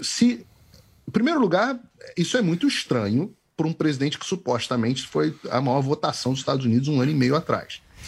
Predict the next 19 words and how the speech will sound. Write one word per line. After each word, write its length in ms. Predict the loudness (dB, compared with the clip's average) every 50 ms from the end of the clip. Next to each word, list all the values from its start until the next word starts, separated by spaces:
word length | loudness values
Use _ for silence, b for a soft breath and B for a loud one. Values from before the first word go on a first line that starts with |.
| B -6 -6 -4 B
É 80 | -2 -2
claro 440 | -2 -2 0 2 4 4 4 2 0
que 120 | -2 -4
a 40 | -4
situação 380 | -4 -4 -4 -4 -2 0 0 -2
econômica 420 | 0 0 0 0 0 0 0 -2
está 360 | -4 -4 -6 -2 -2 0 0
se, 440 | -2 -2 0 2 2 2 2 0 -4 -8
se 160 | -10 -8 -4
deteriorando 580 | -4 -4 0 2 2 4 4 4 4 4 4 4
muito, 320 | 4 4 4 4 0 -2 B B B B B
mas 140 | 0 2 2
não 100 | 4 2
é 80 | 2 0
só 200 | 0 0 -2 0
a 20 |
de-, 240 | 0 -2 -4 -4 -8
situação 400 | -6 -4 -2 -2 -2 0 0 0
econômica. 500 | 0 0 -2 -2 0 -2 -2 -4 -8